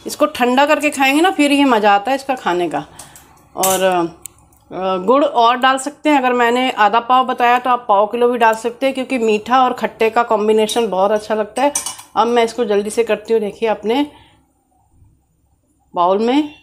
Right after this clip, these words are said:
इसमें आपको दिखेगा इसका सुंदर सा color। ये देखिए, ये पड़ा पड़ा ना fridge में और अपने आप गाढ़ा हो जाता है, समझे? ये अभी भी, ये देखिए, ये fridge में पड़ा पड़ा अपने आप इसका ना,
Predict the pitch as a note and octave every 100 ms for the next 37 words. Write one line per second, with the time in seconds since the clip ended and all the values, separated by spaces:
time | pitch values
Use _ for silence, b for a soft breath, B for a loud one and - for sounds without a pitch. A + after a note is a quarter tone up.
0 | _ _ _ _ - G#3 - B3+ A#3 B3
1 | A#3 G#3+ A#3+ A#3+ C4 A#3+ - A3+ A3 G#3+
2 | G#3+ G#3 A3 G3+ G3 F3+ E3 - - _
3 | _ _ _ _ _ - F#3+ G3 A#3+ A#3+
4 | B3+ C4+ D4 D#4 A4 A4 D4+ C4 C#4+ B3+
5 | C4+ B3 C4+ D4 A#3+ G#3+ A#3 G#3+ G3+ G#3
6 | G3 A#2+ B2+ _ _ _ - - - _
7 | _ _ - G#3 A#3+ C4+ G3 - G3+ G3
8 | G#3+ A3+ - _ _ _ _ _ b b
9 | b b _ _ - F#3 F3 E3 D#3 -
10 | _ _ _ _ _ _ _ _ _ _
11 | _ _ _ _ _ _ _ _ _ _
12 | _ _ _ _ _ _ - A3 C4 C4+
13 | B3+ A#3+ C4 C4+ B3+ B3+ C#4 F4 D#4 A#3
14 | C4+ D4 C#4+ - D4